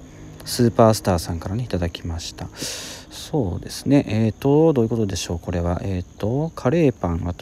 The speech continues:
そうですね、パンの中にカレー入ってます。パンカレー、まあ、それひっくり返して、パンにカレーをつけて食べると。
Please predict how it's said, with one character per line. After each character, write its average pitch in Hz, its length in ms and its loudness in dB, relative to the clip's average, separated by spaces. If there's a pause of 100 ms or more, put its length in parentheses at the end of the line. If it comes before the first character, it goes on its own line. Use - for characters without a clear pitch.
そ - 100 -8
う 87 40 -2
で - 20 -6
す 101 80 -4
ね、 143 60 4
パ 123 140 -2
ン 101 40 2
の 90 60 2
中 90 180 -2
に 82 80 -4
カ 87 120 -8
レ 90 60 -4
ー 85 40 -6
入 90 80 -6
っ - 40 -10
て - 100 -10
ま 90 120 -8
す。 - 160 -14 (600)
パ 170 140 4
ン 180 120 4
カ 165 140 4
レ 101 180 2
ー、 - 60 -10
ま 101 60 -6
あ、 - 20 -8
そ - 80 -12
れ 107 60 -6
ひ - 80 -10
っ - 20 -20
く - 120 -2
り 123 100 4
返 117 400 2
し - 200 -8
て、 107 400 -2
パ 123 160 -4
ン 113 120 0
に 92 100 0
カ - 180 -4
レ 110 200 4
ー - 20 2
を 110 80 2
つ - 120 -8
け 98 100 -2
て 113 180 0
食 95 160 -4
べ 95 180 2
る 87 120 -2
と。 92 220 -4